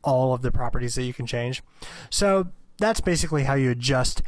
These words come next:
animation in the timeline. You can even move these keyframes over here, like, to different points in time, because basically we're looking at a value versus time graph. Okay, so you also have your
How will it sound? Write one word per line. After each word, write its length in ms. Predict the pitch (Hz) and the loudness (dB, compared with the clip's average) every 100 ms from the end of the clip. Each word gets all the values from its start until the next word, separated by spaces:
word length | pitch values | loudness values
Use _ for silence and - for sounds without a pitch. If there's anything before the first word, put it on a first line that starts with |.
| - - | -4 -8
animation 720 | 151 123 117 202 - 135 120 - | -4 -2 2 2 2 0 -2 -4
in 100 | 123 | -4
the 80 | |
timeline. 420 | 110 156 151 113 123 | 0 0 2 0 0
You 80 | |
can 140 | 147 170 | 0 2
even 400 | 170 156 151 147 | 2 2 0 0
move 300 | 151 160 185 | 0 2 2
these 180 | 156 139 | 2 0
keyframes 520 | - 254 262 160 131 | 0 0 0 0 0
over 180 | 123 117 | 0 0
here, 340 | 120 127 117 - - - | 0 0 -2 -4 -12 -6
like, 160 | 143 - | -6 -4
to 80 | 139 | -2
different 320 | 147 151 - | 0 -2 0
points 320 | - 147 - | 2 2 0
in 180 | 131 120 | -4 -2
time, 420 | - 175 120 107 - - - | 0 0 0 -4 -8 -10 -4
because 180 | 156 151 | -2 0
basically 380 | 202 190 175 | 0 2 2
we're 160 | 151 147 | 2 2
looking 260 | 147 156 143 | 0 0 0
at 80 | |
a 40 | 123 | 0
value 720 | 123 135 139 139 135 127 127 - - - | 0 0 2 2 2 2 0 -4 -16 -14
versus 480 | - 131 120 120 113 | -4 -2 0 -2 -4
time 640 | - - 127 117 110 107 110 - - _ _ - | -2 0 0 0 -2 -4 -8 -12 -20 _ _ -6
graph. 800 | 135 117 - 87 - - - - - - | -2 -2 -2 -6 -4 -4 -6 -10 -14 -8
Okay, 260 | 123 110 104 - - - - - | -2 -2 -4 -10 -16 -18 -18 -8
so 500 | - 127 120 113 117 | -2 0 2 0 -2
you 160 | 185 147 | 0 0
also 240 | 147 143 | 0 0
have 320 | 123 120 117 | 0 -2 -2
your 460 | 120 113 110 110 | -2 -2 0 -2